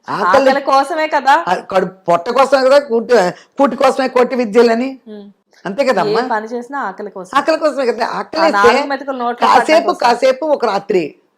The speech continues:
Speaker 1: తెల్లారి ఉండగలరా?
Speaker 2: లేదు.
Speaker 1: వచ్చేసి పిలుస్తాం కదా మాట మాటకి.
Speaker 2: ఉమ్.
Speaker 1: "వస్తుందా?" ఎప్పుడైనా అడిగి దాన్ని పిలుచుకురా అంటాం కదా,
Speaker 2: ఉమ్.
Speaker 1: ఎవరి రూమ్లో వాళ్ళు ఉన్నప్పుడు.
Speaker 2: ఉమ్.
Speaker 1: అన్నప్పుడు వచ్చేయాల్సిందే కదా ఆకలి అవుతున్నప్పుడు. సర్లేని
Speaker 2: ఆ.
Speaker 1: మొఖాన్ని ఇష్టపెట్టుకుని అట్ట పెట్టుకున్నాం,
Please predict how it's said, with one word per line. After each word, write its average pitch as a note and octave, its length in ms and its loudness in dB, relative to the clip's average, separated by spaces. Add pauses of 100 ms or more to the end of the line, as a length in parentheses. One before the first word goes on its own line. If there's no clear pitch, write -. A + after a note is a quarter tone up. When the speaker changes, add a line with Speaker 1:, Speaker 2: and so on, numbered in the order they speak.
(520)
Speaker 1:
తెల్లారి B3+ 320 2
ఉండగలరా? F#3+ 520 -4 (720)
Speaker 2:
లేదు. F3+ 260 -18 (500)
Speaker 1:
వచ్చేసి D#3 680 -6 (280)
పిలుస్తాం E4+ 400 -2
కదా D#3 140 -2
మాట E3+ 280 -4
మాటకి. A#3+ 460 -4
Speaker 2:
ఉమ్. A3+ 260 -18 (1400)
Speaker 1:
"వస్తుందా?" A#3 360 0
ఎప్పుడైనా C#4 360 2
అడిగి C#4+ 260 2
దాన్ని A#3+ 220 0
పిలుచుకురా C#4 340 2
అంటాం C#4 360 -2
కదా, A3+ 560 4
Speaker 2:
ఉమ్. - 340 -20
Speaker 1:
ఎవరి B3 180 0
రూమ్లో A3 160 0
వాళ్ళు E3+ 200 -2
ఉన్నప్పుడు. G#3 500 0
Speaker 2:
ఉమ్. G#3+ 120 -10 (460)
Speaker 1:
అన్నప్పుడు D4 360 -4
వచ్చేయాల్సిందే C#4 640 0
కదా D#3 220 -2
ఆకలి G3 200 -2
అవుతున్నప్పుడు. F3 300 -2
సర్లేని A#3+ 340 2
Speaker 2:
ఆ. A3+ 40 -6
Speaker 1:
మొఖాన్ని A#3+ 300 -4
ఇష్టపెట్టుకుని B3+ 380 -2
అట్ట A#3+ 160 0
పెట్టుకున్నాం, B3+ 300 -4